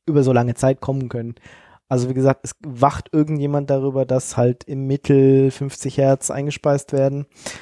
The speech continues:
ähm, und es da keine zu großen Abweichungen gibt, aber irgendwie hat dieses, dieses System halt ein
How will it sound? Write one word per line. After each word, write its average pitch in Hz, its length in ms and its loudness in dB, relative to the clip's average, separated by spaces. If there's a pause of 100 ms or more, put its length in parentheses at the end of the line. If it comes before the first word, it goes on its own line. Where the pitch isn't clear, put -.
(460)
ähm, 120 680 2 (120)
und 131 180 -2
es 123 100 -2
da 127 120 4
keine 127 260 4
zu - 160 -10
großen 131 340 0
Abweichungen 143 580 0
gibt, 147 280 -6
aber 113 240 -2
irgendwie 127 520 2
hat 123 220 0
dieses, 117 480 -2
dieses 113 320 -4
System 120 460 -2
halt 117 460 -2 (200)
ein - 40 -20